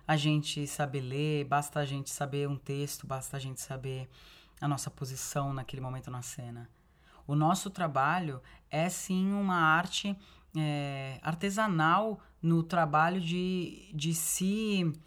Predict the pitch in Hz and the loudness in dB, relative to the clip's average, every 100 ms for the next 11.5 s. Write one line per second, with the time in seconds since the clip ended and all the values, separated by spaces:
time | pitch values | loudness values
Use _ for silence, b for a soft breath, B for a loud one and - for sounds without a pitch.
0 | B B B B - 139 139 156 165 196 | B B B B -16 -8 2 2 2 0
1 | 151 147 156 196 - b b b b _ | 4 8 8 6 -2 b b b b _
2 | 143 143 143 143 143 139 135 139 - - | -4 -2 0 -2 -4 -6 -8 -10 -14 -20
3 | - - 147 156 151 185 185 185 180 175 | -18 -6 0 2 2 2 2 0 2 2
4 | 196 208 - - 180 151 165 196 190 175 | 2 2 -6 -4 -2 0 0 0 -2 -4
5 | - - 147 165 180 - 196 202 190 202 | -10 -8 -2 0 0 0 -4 -6 -6 -4
6 | 175 156 165 170 165 165 160 160 156 156 | 0 0 0 -2 -4 -2 -2 -2 -2 -2
7 | 147 156 160 165 - 170 175 160 147 139 | 0 0 -2 -4 -4 0 0 0 -4 -4
8 | - - - _ _ _ _ _ _ - | -6 -8 -10 _ _ _ _ _ _ -20
9 | - 180 170 185 180 202 208 - 180 170 | -6 -4 0 0 2 -2 -6 -4 0 0
10 | 170 170 165 165 160 160 - 160 160 160 | -2 -6 -4 -6 -8 -10 -4 -4 -2 -4
11 | 156 151 147 143 | -4 -2 -2 -2